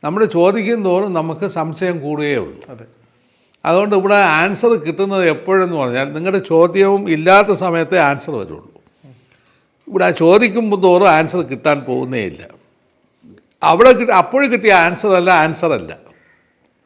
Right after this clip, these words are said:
Speaker 1: അത് വെറും, വെറും വാക്കുകൾ മാത്രമാണ്. ആൻസർ എപ്പോഴും കിട്ടുന്നു എന്ന് പറഞ്ഞാൽ നിങ്ങൾ ആ എ-, സാധന ചെയ്യുക, ചോദ്യങ്ങളൊന്നും പോകാതെ. കാരണം ആ എല്ലാം അവിടെ നടക്കട്ടെ എന്ന് പറഞ്ഞിട്ട് വിടുകയാണെങ്കിൽ നിങ്ങൾക്ക് കറക്റ്റ് ആൻസർ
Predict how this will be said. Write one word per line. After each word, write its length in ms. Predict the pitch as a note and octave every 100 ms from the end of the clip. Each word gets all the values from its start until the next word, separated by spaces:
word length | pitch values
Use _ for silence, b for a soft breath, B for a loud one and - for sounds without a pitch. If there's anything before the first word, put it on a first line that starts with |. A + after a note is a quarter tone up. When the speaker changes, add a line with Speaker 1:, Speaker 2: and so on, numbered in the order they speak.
| _ _ _ - D#3
Speaker 1:
അത് 100 | F3+
വെറും, 220 | F3+ F#3+ D#3+
വെറും 180 | D3+ F#3 D3+
വാക്കുകൾ 360 | D3 D3 C#3 B2
മാത്രമാണ്. 400 | G2+ - F#2+ - _ _ _ b b b b b D#3
ആൻസർ 280 | G#3+ - C4 A3+
എപ്പോഴും 300 | F#3 A#3 A#3 F3
കിട്ടുന്നു 300 | D#3+ E3+ E3
എന്ന് 120 | C#3
പറഞ്ഞാൽ 300 | A#2 G#2+ C3+ D3+ - b b b -
നിങ്ങൾ 280 | D3 G3 A3+ A3+ A#3 - F3
ആ 40 | F3 D#3+
എ-, 340 | D3+ D3 C#3 B2
സാധന 340 | C3+ D3+ A3 B3+ A3
ചെയ്യുക, 260 | F3+ D#3 D3+ D#3+ - - _ b b _ D3+
ചോദ്യങ്ങളൊന്നും 680 | F3 F#3+ A3+ A3 F#3+ G3 D#3
പോകാതെ. 280 | D3+ D3+ C#3+ B2
കാരണം 200 | E3+ G3 F3+
ആ 20 | C3 B2
എല്ലാം 240 | E3 F#3 - - - E3
അവിടെ 180 | F3+ F#3 E3+
നടക്കട്ടെ 340 | E3+ G3+ F#3 F#3
എന്ന് 120 | F3
പറഞ്ഞിട്ട് 280 | E3 E3 D3+
വിടുകയാണെങ്കിൽ 640 | C3+ F3+ D#3 B2+ G#2 G#2 D#3 - b b b
നിങ്ങൾക്ക് 240 | G3 A3 E3 F3
കറക്റ്റ് 360 | G#3 G#3+ A3 F3
ആൻസർ 300 | D#3+ D#3+ G3